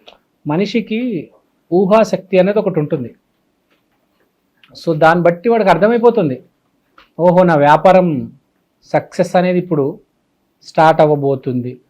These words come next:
వచ్చాను ఈ ఏరియాకి, నేను బిర్యానీ సెంటర్ పెట్టాను, మూడు సంవత్సరాల నుంచి మెయింటైన్ చేస్తున్నాను, గిరాకీ ఇప్పుడు పెరిగింది, ఇప్పుడు చాలా విపరీతంగా సేల్స్ అవ్వబోతున్నాయి, మనం ఇంకో ఫ్లోర్ వేసేద్దాము, ఇంకో పది టేబుల్స్ వేసేద్దాము,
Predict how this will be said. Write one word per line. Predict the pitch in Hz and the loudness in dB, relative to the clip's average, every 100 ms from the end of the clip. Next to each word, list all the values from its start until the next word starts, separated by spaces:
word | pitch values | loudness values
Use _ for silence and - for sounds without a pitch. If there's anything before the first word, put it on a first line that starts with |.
| _ _ | _ _
వచ్చాను | 147 156 - 214 202 | -6 -6 -4 -2 0
ఈ | |
ఏరియాకి, | 185 180 185 190 165 | 2 2 2 2 0
నేను | 151 123 123 _ _ _ - | -4 -6 -10 _ _ _ -16
బిర్యానీ | 131 151 175 185 185 | -8 -2 0 0 -2
సెంటర్ | 185 170 180 170 | -2 -2 -4 -2
పెట్టాను, | 156 - 180 156 | -2 -2 -2 -2
మూడు | 165 165 | -2 -2
సంవత్సరాల | 170 180 175 190 196 | -4 -4 -2 0 0
నుంచి | 196 190 | -2 -2
మెయింటైన్ | 175 185 185 196 190 | -2 -2 -2 -2 0
చేస్తున్నాను, | 180 180 175 131 127 _ _ _ _ - | -2 -2 -4 -4 -10 _ _ _ _ -10
గిరాకీ | 143 180 202 196 | 0 2 2 0
ఇప్పుడు | 196 185 170 | -4 -2 -2
పెరిగింది, | 170 165 160 156 127 127 127 117 113 117 _ _ _ _ _ _ _ _ - | 0 0 0 -2 -2 -4 -4 -8 -10 -18 _ _ _ _ _ _ _ _ -20
ఇప్పుడు | 131 156 143 143 | -8 -6 -4 -2
చాలా | 110 120 147 170 - _ _ _ _ _ _ _ _ _ _ | -2 0 2 2 -2 _ _ _ _ _ _ _ _ _ _
విపరీతంగా | 123 - 151 165 190 208 196 180 | -10 -2 0 0 0 -2 -2 -4
సేల్స్ | 165 165 170 | -4 -4 2
అవ్వబోతున్నాయి, | 170 151 147 139 156 | 2 0 -4 -4 -6
మనం | 160 | -6
ఇంకో | 156 | -6
ఫ్లోర్ | 156 180 196 | -2 2 2
వేసేద్దాము, | 180 170 135 127 110 _ _ _ _ _ _ _ _ _ _ - | 0 -2 -4 -10 -12 _ _ _ _ _ _ _ _ _ _ -10
ఇంకో | 170 | -4
పది | 165 156 156 | 0 0 0
టేబుల్స్ | 170 175 190 175 | 0 0 0 -2
వేసేద్దాము, | 170 160 135 131 117 | -2 -4 -4 -6 -6